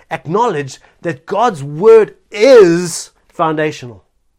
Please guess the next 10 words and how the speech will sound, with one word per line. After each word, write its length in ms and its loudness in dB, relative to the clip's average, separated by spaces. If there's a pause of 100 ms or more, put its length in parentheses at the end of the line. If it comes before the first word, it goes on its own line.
(760)
Whether 320 -2
you 160 -8
treat 420 -8
it 80 -2
as 180 -6
foundational 640 -6
or 140 -4
not, 480 -10 (720)
just 160 -20
acknowledge 800 -14